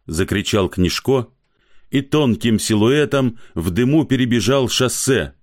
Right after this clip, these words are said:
скрылся за деревьями, куда по траве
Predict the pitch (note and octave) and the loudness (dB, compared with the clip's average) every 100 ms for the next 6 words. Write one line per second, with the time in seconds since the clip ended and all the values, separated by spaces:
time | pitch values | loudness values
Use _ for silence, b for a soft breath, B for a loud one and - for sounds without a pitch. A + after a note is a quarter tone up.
0 | b b b b - C#3 D#3+ D#3 B2+ C#3 | b b b b -6 0 2 2 2 0
1 | A#2+ C3 C#3 D3 A#2+ G2 G2+ F2+ D2 b | 0 2 2 2 2 2 2 2 0 b
2 | b b b G#2 G#2+ G#2+ G2+ G#2+ A2 G#2+ | b b b 0 0 0 0 0 0 2
3 | C3 E2 | 0 0